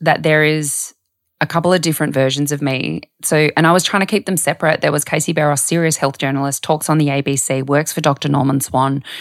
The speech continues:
very serious about her career, talks about serious things.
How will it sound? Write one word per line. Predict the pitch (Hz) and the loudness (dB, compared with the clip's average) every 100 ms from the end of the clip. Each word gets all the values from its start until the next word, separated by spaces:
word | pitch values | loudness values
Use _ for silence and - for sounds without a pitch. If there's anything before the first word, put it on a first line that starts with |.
| - - - | -16 -16 -2
very | 151 160 156 | 4 6 4
serious | - 143 139 139 - | 2 -2 -2 -2 -2
about | 135 139 | -2 -2
her | 139 | -4
career, | - 139 135 | -4 -4 -4
talks | - - - | -4 -4 -2
about | 139 151 | -2 -2
serious | - 147 135 135 | -2 -2 -2 -4
things. | - 143 214 320 | -2 2 4 2